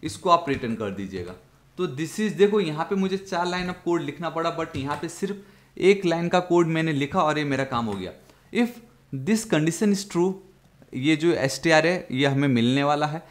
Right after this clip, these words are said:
and if this condition is false, तो ये after colon ये जो लास्ट वाला स्टेटमेंट है उसका हमें आउटपुट आने वाला है।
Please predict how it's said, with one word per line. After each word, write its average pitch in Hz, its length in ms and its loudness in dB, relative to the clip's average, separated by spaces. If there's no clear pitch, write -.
and 170 120 -2
if 190 180 0
this 208 200 -2
condition 165 380 2
is 196 100 -4
false, 196 320 0
तो 151 60 -2
ये 160 240 2
after 131 320 2
colon 170 300 4
ये 170 80 -2
जो 170 140 -2
लास्ट 135 360 2
वाला 160 180 2
स्टेटमेंट 147 580 -4
है 170 60 -2
उसका 143 360 0
हमें 139 220 2
आउटपुट 127 360 -2
आने 98 180 -2
वाला 85 220 -8
है। - 160 -18